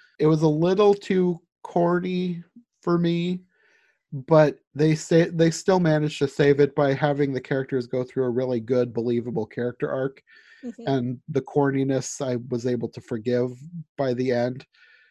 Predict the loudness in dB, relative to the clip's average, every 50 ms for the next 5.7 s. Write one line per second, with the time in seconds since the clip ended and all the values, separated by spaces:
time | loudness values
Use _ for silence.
0 | _ _ -6 -2 -2 -2 -2 _ _ _ _ _ _ _ -6 0 2 2 2 2
1 | 0 -2 0 0 -2 -2 0 4 6 8 8 8 8 6 4 4 4 2 0 0
2 | -2 -2 -2 -2 -2 -4 -6 -6 -6 -4 -4 -4 -2 -2 -4 -2 -4 -6 -8 -8
3 | -6 -6 -6 -6 -6 _ _ _ _ _ _ _ _ _ -16 -6 -2 2 2 2
4 | 2 0 -4 _ -14 -20 _ _ -12 -6 -6 -6 -6 -6 -10 -12 -8 -6 -8 -8
5 | -4 -4 -6 -6 -6 -8 -18 -18 _ -10 -8 -8 -8